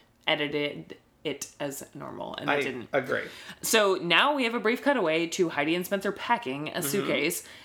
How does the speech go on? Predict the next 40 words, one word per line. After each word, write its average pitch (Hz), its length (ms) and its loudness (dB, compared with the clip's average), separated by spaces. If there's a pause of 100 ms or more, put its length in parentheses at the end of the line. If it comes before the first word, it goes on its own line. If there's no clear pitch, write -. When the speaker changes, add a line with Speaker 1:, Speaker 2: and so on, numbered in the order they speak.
(200)
Speaker 1:
It's 156 120 -8
literally, 202 340 4
like, 156 200 0
two 247 220 0
sentences 175 760 0 (280)
where 175 320 4
Spencer's 180 420 0
like, 160 120 2
"So 156 140 0
what 151 120 2
does 185 140 0
your 190 100 2
family 190 340 2
know 175 180 4
about 160 200 4
our 160 60 2
relationship?" 165 720 0 (360)
And 175 220 4
she 185 120 0
says, 170 240 0
"Well, 165 80 -2
they 165 140 2
know 165 140 4
we 202 140 2
live 190 180 2
together." 143 560 0 (280)
And 175 300 4
Spencer 185 240 0
goes, 180 180 0
"Yeah, 233 200 2
this 196 160 -6
is 160 80 -4
pretty 165 220 -2
much 175 180 -2
the 175 80 -2
heaviest 165 340 -2
thing 175 160 0
I've 175 80 0
ever 170 180 0
done." 147 300 -2